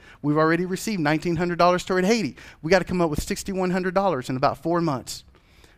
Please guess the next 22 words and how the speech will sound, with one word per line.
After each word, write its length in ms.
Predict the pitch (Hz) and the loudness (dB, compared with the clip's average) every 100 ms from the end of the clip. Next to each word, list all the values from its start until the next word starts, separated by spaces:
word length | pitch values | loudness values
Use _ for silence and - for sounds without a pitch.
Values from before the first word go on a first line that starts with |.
| _ | _
We 320 | 147 208 269 | -6 2 2
took 200 | 262 190 | 2 0
up 160 | 156 135 | 0 2
that 200 | 160 180 | 2 2
much 240 | 143 - | 0 -2
last 340 | 151 185 165 - | 2 2 0 -6
year 260 | 123 117 - | -6 -6 -6
with 160 | 131 127 | -8 -2
way 180 | 139 | 0
less 220 | 160 147 - | 2 0 -4
people 260 | 143 135 | -6 -6
than 180 | 131 120 | -6 -6
we 100 | 120 | -6
have 200 | 120 120 | -6 -6
now. 180 | 101 98 _ _ _ _ _ _ _ _ _ _ _ _ _ _ _ | -8 -14 _ _ _ _ _ _ _ _ _ _ _ _ _ _ _
So 340 | - 190 170 143 151 | 2 4 4 -4 -2
would 260 | 220 208 | -2 0
you 120 | 233 | -6
consider 800 | 214 214 - - 214 175 120 117 - _ _ _ 131 | -4 -4 -4 -2 0 0 -2 -4 -12 _ _ _ 0
designating 680 | 180 202 226 220 214 208 | 4 4 2 2 2 2
a 60 | 185 | 0
portion 600 | - - 175 - 110 | -4 -4 -4 -4 -10